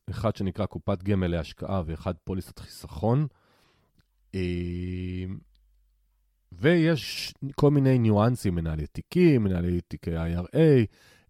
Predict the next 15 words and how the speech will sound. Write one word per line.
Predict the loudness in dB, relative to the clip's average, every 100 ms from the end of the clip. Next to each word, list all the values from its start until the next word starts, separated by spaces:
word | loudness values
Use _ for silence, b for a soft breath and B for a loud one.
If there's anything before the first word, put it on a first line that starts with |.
| -6
אה, | -4 -2 -4
נגיד | -6 -4
פרק | -4 -2
ארבעים | 0 2 0
ושלוש, | 0 4 6 6 4 0 -10 -4
אה, | -2 0 -2 -4
אם |
אני, | -6 -2
לא, | -2 0
לא | -2
ארבעים | 0
ושלוש, | -2 2 2 0
ארבעים | -8 -6 -4 -4 -6
ושתיים, | -8 -8 -12 _ -10 -8
אר-, | -6